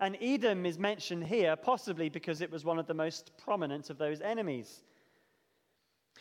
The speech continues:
But at this time in history,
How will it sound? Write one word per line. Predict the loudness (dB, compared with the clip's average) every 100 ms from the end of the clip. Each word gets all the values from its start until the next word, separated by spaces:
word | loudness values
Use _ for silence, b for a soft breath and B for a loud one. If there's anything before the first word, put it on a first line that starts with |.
| B -2
But | 0
at | 2 2 2
this | -2 -2
time | -8 0 2 2 2 0
in | -2
history, | -2 -2 -4 -6 -4 -6